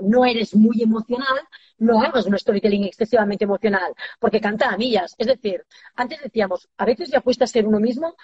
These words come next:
como para que encima tengamos que, que crear un personaje. Pues esto es exactamente lo mismo.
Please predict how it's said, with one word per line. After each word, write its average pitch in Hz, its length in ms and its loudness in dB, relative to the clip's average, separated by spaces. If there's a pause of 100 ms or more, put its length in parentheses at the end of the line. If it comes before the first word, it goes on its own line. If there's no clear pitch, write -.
(180)
como 220 220 2
para 208 180 0
que 202 120 -4
encima 285 560 -4 (500)
tengamos 226 460 0
que, 214 180 -2
que - 140 -6
crear 208 220 2
un 262 100 -2
personaje. 185 720 -4 (260)
Pues 220 240 0
esto - 160 -6
es - 80 -12
exactamente 220 560 -2
lo 208 100 -2
mismo. 175 380 -12